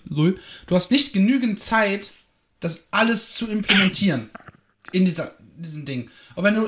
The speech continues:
Rampage eine zweite Stunde gibst und sagst, „Ey, ne, okay, vielleicht ist, pass auf das Design, das sind, ist so ein zweimal Dynamite,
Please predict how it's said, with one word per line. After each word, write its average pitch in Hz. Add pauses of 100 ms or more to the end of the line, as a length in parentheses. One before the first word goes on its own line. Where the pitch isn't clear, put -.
Rampage 220
eine 202
zweite 208
Stunde 285
gibst 202 (280)
und 190
sagst, 196
„Ey, 262
ne, 226 (880)
okay, 226
vielleicht 180
ist, - (580)
pass 185
auf 190
das 185
Design, 196
das 202
sind, 208
ist -
so 196
ein 202
zweimal 220
Dynamite, 196